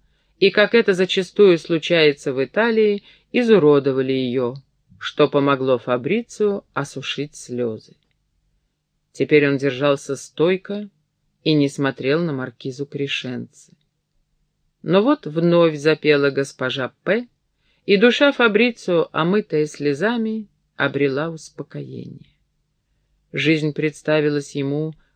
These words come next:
в новом свете. «Как это я возомнил,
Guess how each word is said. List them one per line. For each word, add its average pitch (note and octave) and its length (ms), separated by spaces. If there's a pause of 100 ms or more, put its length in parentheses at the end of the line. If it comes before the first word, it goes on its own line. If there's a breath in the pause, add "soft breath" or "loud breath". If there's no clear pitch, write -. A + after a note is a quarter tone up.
в C3 160
новом D3 420
свете. B2+ 640 (1300)
«Как D#3+ 240
это F3+ 160
я F3 180
возомнил, E3 680